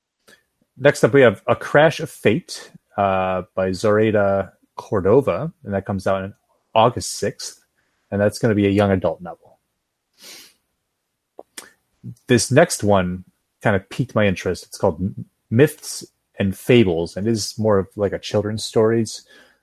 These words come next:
Um, but on the front of it is, like, a Jedi fighting a dragon,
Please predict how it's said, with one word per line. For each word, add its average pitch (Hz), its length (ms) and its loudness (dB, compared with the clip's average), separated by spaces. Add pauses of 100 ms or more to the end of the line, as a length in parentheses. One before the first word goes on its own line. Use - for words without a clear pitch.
(140)
Um, 85 500 -12 (260)
but - 340 -2 (280)
on 101 100 0
the 92 60 0
front 123 300 2
of 101 80 4
it 92 100 2
is, 95 140 0
like, 95 120 0
a 82 140 -2 (300)
Jedi 98 340 4
fighting 95 300 0
a 80 60 -4
dragon, 104 560 4